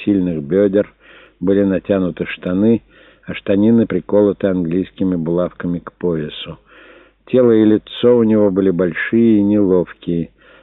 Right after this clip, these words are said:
Возраст и увечья сделали их никчёмными. Старик Гальдони приветствовал незнакомца сделанным радушием. Жалкий калека, благодарный за каждый визит,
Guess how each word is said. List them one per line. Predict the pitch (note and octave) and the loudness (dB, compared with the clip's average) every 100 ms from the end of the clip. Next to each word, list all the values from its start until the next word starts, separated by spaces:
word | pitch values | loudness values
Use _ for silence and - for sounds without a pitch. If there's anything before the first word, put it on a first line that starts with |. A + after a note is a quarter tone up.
| _ _ | _ _
Возраст | G2 A2+ F#2 F2+ - - | 0 2 2 -2 -6 -8
и | |
увечья | E2 D#2 E2+ A2+ A#2+ - A2 F#2 | -6 -4 0 2 0 -2 -2 -2
сделали | C#2+ E2 G2 G2+ E2+ | -4 -4 -2 -2 -2
их | F2 - | -6 -6
никчёмными. | F2+ E2+ - - E2 D2 C#2+ C#2 B1+ - _ _ _ _ _ _ _ _ _ _ _ _ _ - | -8 -8 -16 -16 -12 -10 -12 -16 -20 -20 _ _ _ _ _ _ _ _ _ _ _ _ _ -10
Старик | G#2 G#2 A2+ | -2 -2 -2
Гальдони | G2+ G2+ F2 F#2 A2 A2 | -2 -2 0 2 2 2
приветствовал | G#2+ F#2+ F#2 F#2+ - - F#2 F2+ | 0 0 2 0 -2 -4 -2 0
незнакомца | F2+ D#2+ F2 - G#2 G2+ - F#2 | -2 -2 -6 -2 -2 0 -2 -2
сделанным | D2+ F#2 F2+ F2+ F2+ | 0 0 2 0 -2
радушием. | F2 E2+ D#2 E2 - D#2+ D#2+ D#2 - _ _ _ _ _ _ _ | -2 -2 -2 -4 -6 -10 -8 -8 -10 _ _ _ _ _ _ _
Жалкий | - F2+ A2 G2+ G2+ | -6 0 0 0 -4
калека, | E2 - F2 G#2 A2+ G#2+ | -2 -2 2 2 2 0
благодарный | F#2 F2 E2 E2+ G2+ F#2 E2+ | 0 0 0 0 0 0 -2
за | D#2 D#2+ | -4 -6
каждый | - F2+ C#2+ D2 | -4 -4 -4 -6
визит, | D2 D2+ D2+ G#2+ A#2+ | -6 -6 0 2 0